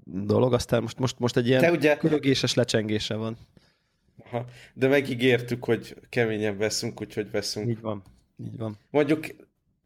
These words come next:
Speaker 2: nem jó, ö, náthás embert hallgatni, tudod, így elkezd könnyezni az ember szeme tőle, meg mit tudom én. <laughs> Hallgatók most kapcsolnak
Speaker 1: Igen,
Speaker 2: ki.
Speaker 1: meg mi-, már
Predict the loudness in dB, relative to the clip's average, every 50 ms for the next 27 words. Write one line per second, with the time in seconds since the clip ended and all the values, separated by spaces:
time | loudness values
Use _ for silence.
0 | _ _ _ 0 2 2 4 4 4 4 4 2 0 -2 -2 0 2 4 4 2
1 | 2 2 2 2 2 2 4 2 2 2 2 0 0 0 2 2 2 0 0 0
2 | 2 2 2 2 2 0 -2 -4 -8 -6 -4 -2 -2 -2 -4 -10 -12 -14 -20 -20
3 | -20 -20 _ _ -2 -2 0 0 0 0 0 0 0 2 2 2 2 2 0 2
4 | 0 0 0 2 2 0 0 2 2 2 2 2 2 0 0 2 2 0 -2 -2
5 | -2 0 2 2 2 2 2 0 -2 -4 -6 -10 -12 -10 -8 -6 -4 -4 -4 -4
6 | -4 -6 -8 -10 -12 _ 0 0 2 4 4 4 4 4 2 2 -2 -4 -4 -6
7 | -8 -6 -4 2 4 4 4 4 2 0 -2 -2 -2 0 2 0 2 2 2 2
8 | 0 0 2 2 2 2 2 2 0 0 -2 -4 -4 -2 -2 -2 -2 -2 0 2
9 | 4 2 2